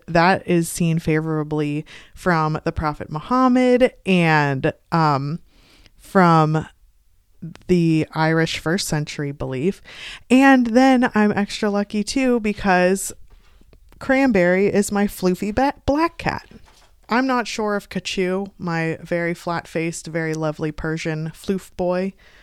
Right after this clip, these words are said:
would be considered lucky. <laughs> He looks so ridiculous. He's, like,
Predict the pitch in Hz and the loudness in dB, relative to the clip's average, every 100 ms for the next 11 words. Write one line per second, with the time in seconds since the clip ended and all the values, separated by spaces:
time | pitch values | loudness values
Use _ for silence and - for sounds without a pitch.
0 | _ 190 185 196 - 185 - 185 185 185 | _ -4 -2 -2 -2 -4 -2 -2 0 -2
1 | 185 180 - 220 196 - - - - - | -4 4 8 8 4 -8 -20 -20 -20 -20
2 | - - - - 277 - - _ - - | -20 -20 -20 -2 0 0 -2 _ -8 -4
3 | 622 539 480 - 359 302 294 294 - 285 | -2 -4 -6 2 6 8 6 4 4 6
4 | 269 240 247 214 208 226 226 214 202 | 6 2 2 2 0 0 -4 -2 -2